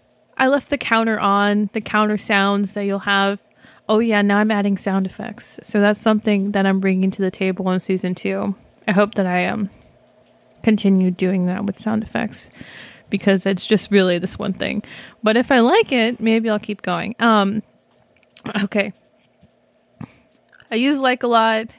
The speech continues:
It frustrated me. I sounded like a valley girl.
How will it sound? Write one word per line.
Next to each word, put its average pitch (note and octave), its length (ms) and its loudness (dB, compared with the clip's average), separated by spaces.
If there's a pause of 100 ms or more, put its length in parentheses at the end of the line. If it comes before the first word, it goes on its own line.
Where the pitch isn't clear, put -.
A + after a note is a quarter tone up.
(240)
It A3 100 -6
frustrated A3+ 520 0
me. G#3+ 380 -2 (480)
I G3+ 40 -2
sounded G#3+ 300 -2
like A#3+ 160 -2
a A#3+ 60 -8
valley G#3+ 240 2
girl. G3+ 480 2